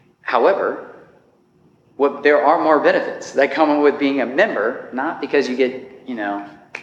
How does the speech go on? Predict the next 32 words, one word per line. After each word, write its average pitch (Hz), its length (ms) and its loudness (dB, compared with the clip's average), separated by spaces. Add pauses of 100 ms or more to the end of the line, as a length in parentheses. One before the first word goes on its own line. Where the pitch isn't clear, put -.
(100)
uh, 98 520 0 (460)
a 104 160 -2
discount 120 400 -2
on 107 100 -4
your 104 140 -4
dues 101 540 -8
or 98 560 -4 (840)
anything 135 280 -2
like 104 200 -6
that, 156 420 2
but 196 140 4
because, 196 420 2 (460)
uh, 143 340 2
we 185 140 -2
have 165 280 0
so 175 240 -4
much 147 200 -6
more, 120 560 -4 (340)
uh, 113 180 -2
there, 127 200 2
there's 123 180 -4
an - 140 -10
accountability 131 680 0
basis 147 420 0
there, 135 340 4
not 117 240 -4
just, - 240 -10
uh, 113 60 -8
uh, 104 560 -6
an 104 140 -8
ethereal 139 340 4
thing, 131 420 -2